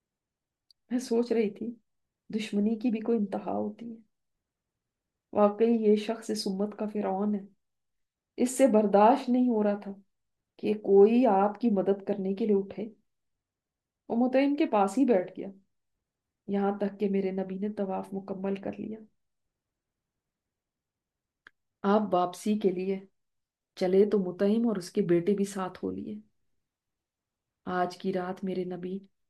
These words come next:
मुतइम के घर में ही रहे। चंद दिन गुजरे होंगे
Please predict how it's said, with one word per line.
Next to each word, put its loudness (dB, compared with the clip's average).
मुतइम 2
के 0
घर -4
में -6
ही -2
रहे। -6
चंद 4
दिन 6
गुजरे 6
होंगे 0